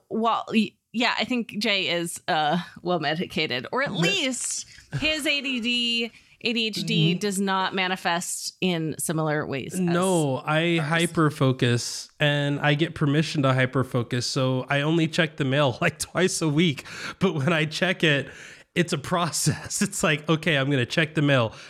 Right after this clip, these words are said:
Speaker 2: I'm gonna process everything that's in the mailbox. I'm gonna stand by the trash can and the shredder and be like,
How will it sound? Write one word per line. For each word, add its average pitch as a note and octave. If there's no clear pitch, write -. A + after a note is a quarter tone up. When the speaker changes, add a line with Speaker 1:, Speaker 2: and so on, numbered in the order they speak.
Speaker 2:
I'm C3
gonna C3
process D#3
everything E3
that's D3+
in D3+
the C#3
mailbox. C3+
I'm D3
gonna C3+
stand E3+
by E3
the D#3
trash D#3
can A#2+
and C3+
the C#3+
shredder B2+
and B2
be C3+
like, B2